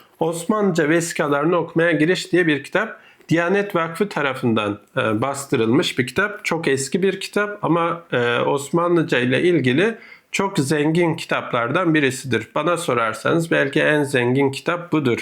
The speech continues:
Hem bilgi hem de örnek olarak. Çünkü bu kitabın mesela ilk kısımlarında harflerin çeşitleri, kelime okunuşları, e, belli başlı bilgiler olduktan sonra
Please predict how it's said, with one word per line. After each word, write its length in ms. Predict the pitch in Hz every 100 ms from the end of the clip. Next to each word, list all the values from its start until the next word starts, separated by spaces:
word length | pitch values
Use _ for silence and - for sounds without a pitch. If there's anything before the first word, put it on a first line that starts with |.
| -
Hem 240 | 135 127 120
bilgi 340 | 120 120 160
hem 280 | 151 147 127
de 40 |
örnek 420 | 117 117 139 135
olarak. 340 | 104 101 151 190
Çünkü 440 | - 170 180 170 165 - - -
bu 120 | 185
kitabın 520 | 165 190 160 151 170 - -
mesela 420 | 147 - 147 143
ilk 300 | 165 180 -
kısımlarında 1000 | 175 165 170 151 139 131 135 151 160 - - _ -
harflerin 680 | - 151 147 156 147 160
çeşitleri, 840 | 160 160 151 147 131 127 113 131 151
kelime 380 | - 143 139 156
okunuşları, 880 | 143 - 147 123 - 120 113 156 170 - - - 131
e, 40 | 120 117 120 117 117
belli 360 | 143 156 180 175
başlı 400 | 151 143 139 135
bilgiler 400 | 143 143 151 160
olduktan 520 | 139 139 156 220 233
sonra 560 | - 147 113 107 120